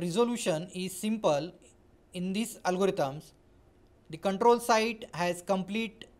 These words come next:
information about the deadlock cycle, and it can optimally resolve the deadlock. However, the centralized deadlock detection algorithms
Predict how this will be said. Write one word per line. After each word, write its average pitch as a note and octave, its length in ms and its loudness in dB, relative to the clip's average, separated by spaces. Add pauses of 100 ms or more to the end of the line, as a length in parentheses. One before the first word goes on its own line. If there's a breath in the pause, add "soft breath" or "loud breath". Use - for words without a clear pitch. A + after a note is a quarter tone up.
(680)
information F3+ 720 2 (140)
about F#3+ 440 2
the E3+ 100 -2
deadlock F#3 400 0
cycle, D#3 500 0 (560 soft breath)
and E3+ 180 -2
it F3+ 240 -8
can F3 300 -2 (160)
optimally F3 720 -4
resolve D#3 480 4 (420)
the D#3+ 100 -6
deadlock. D3 480 2 (3500)
However, G3+ 500 4 (280)
the E3 100 -8
centralized G#3 600 0
deadlock G3+ 440 0
detection G3 560 -4
algorithms E3 720 -2